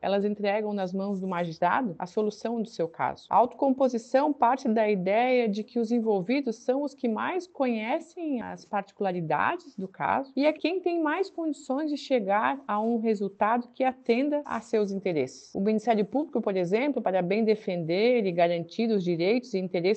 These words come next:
da sociedade, pode e deve, antes de judicializar um caso, buscar resolver a situação por meio da negociação.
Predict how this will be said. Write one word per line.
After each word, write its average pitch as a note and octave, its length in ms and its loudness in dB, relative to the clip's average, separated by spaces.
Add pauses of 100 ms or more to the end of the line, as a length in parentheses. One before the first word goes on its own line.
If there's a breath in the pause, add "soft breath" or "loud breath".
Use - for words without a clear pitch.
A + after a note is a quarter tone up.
da G3+ 100 -4
sociedade, F#3+ 720 -2
pode F4 420 8
e D4 80 2
deve, A#3+ 600 4
antes C4 400 4
de G3 100 -2
judicializar F#3 800 0
um F3+ 100 -4
caso, F#3+ 720 2
buscar C4 580 0
resolver G#3+ 540 2
a A3 80 2
situação G#3 640 -4
por A#3 160 -2
meio G3+ 320 0
da F#3+ 80 -2
negociação. F3+ 720 -8